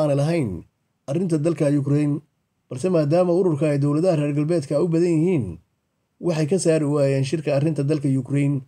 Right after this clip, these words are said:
iyo cambaarayn ay cambaaraynayaan dowladda Ruushka. Dowladaha kale oo reer galbeedka aan ahayn oo shirka ku sugnaa, inkastoo isku dayeen in waxyaabo kale laga hadlo, haddana ma ahayn kuwo ku guulaystay.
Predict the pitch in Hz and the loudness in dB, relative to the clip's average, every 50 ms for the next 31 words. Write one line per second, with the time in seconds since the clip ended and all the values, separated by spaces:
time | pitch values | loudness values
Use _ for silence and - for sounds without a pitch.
0 | _ _ _ _ _ _ _ _ _ _ 135 135 131 135 135 135 143 143 147 160 | _ _ _ _ _ _ _ _ _ _ -6 -4 -2 0 2 2 2 2 2 2
1 | 180 185 160 131 143 143 139 143 139 139 147 170 175 160 160 165 160 143 110 98 | 2 0 0 0 0 0 0 2 2 2 0 2 2 2 2 2 0 0 -2 -4
2 | 85 82 - _ _ _ _ _ _ _ _ _ - 131 131 135 151 170 165 151 | -8 -10 -14 _ _ _ _ _ _ _ _ _ -6 -2 0 2 4 4 4 4
3 | 151 139 135 156 156 139 127 - - 147 135 143 - _ _ _ _ _ _ _ | 2 2 4 2 2 0 0 -2 -2 -2 -2 -2 -6 _ _ _ _ _ _ _
4 | _ _ _ _ _ 123 127 135 151 175 185 175 156 139 160 165 170 151 147 147 | _ _ _ _ _ -4 -2 2 4 4 4 2 2 0 2 2 2 2 2 0
5 | 143 139 143 143 147 180 165 - - 139 135 139 143 147 160 160 160 151 147 143 | 0 0 0 0 2 0 0 0 0 -2 0 0 0 0 0 0 0 0 0 0
6 | 139 196 175 - 156 143 139 202 190 - 156 135 117 110 101 95 90 - _ _ | -2 -4 -4 -2 -4 -2 -2 -4 -4 -4 -4 -2 -2 -2 -2 -4 -6 -10 _ _
7 | _ _ _ _ _ _ _ _ 226 208 196 180 160 - 180 165 156 139 - 220 | _ _ _ _ _ _ _ _ -8 -2 -2 -2 0 2 2 2 2 0 -4 -2
8 | 175 170 165 160 156 156 170 190 185 160 135 151 151 156 170 185 - - 156 143 | 0 2 2 4 2 2 2 2 0 0 0 0 0 0 0 0 0 0 0 0
9 | 143 151 160 185 175 139 113 107 110 101 92 90 _ _ _ _ _ _ _ _ | 0 0 0 0 0 0 -2 -2 -4 -6 -6 -8 _ _ _ _ _ _ _ _
10 | _ _ _ - 139 135 131 151 160 175 175 175 180 165 156 147 143 139 - - | _ _ _ -6 -4 -2 0 2 2 2 2 2 0 0 0 0 0 -2 -2 -2
11 | 143 156 151 147 170 147 135 139 139 143 139 123 113 - - 139 143 139 139 | -2 -2 0 -2 -2 -2 0 2 2 2 0 0 -4 -4 -2 -2 -2 -2 -4